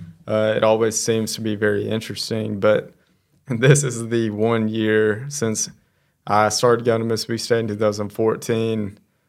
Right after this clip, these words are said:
um, and this is the worst team I've ever seen we, us have. Normally, our defense can kinda pick us up, or maybe our offense has been good at times, but this year, um,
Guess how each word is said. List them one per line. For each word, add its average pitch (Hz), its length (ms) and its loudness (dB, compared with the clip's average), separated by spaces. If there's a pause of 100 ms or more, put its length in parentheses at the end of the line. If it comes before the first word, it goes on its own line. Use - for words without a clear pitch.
(240)
um, 104 580 -4 (220)
and 104 180 -2
this 117 240 2
is 104 260 -6 (140)
the 110 120 -2
worst 104 400 2
team 104 540 -4 (260)
I've 104 160 0
ever 101 200 2
seen 101 360 -4
we, 104 220 -6 (220)
us 101 220 0
have. 101 380 -2
Normally, 110 520 2
our 101 160 0
defense 104 480 -2
can 110 140 -6
kinda 101 240 -2
pick 104 260 -4
us 101 200 -4
up, 104 360 0 (440)
or 104 180 2
maybe 101 540 2 (400)
our 101 80 0 (160)
offense 101 240 -4
has 98 120 -10
been 98 180 -6
good 104 180 2
at 101 120 -2
times, 98 520 -4
but - 360 -6 (120)
this 107 460 -2
year, 104 460 0 (440)
um, 104 320 -4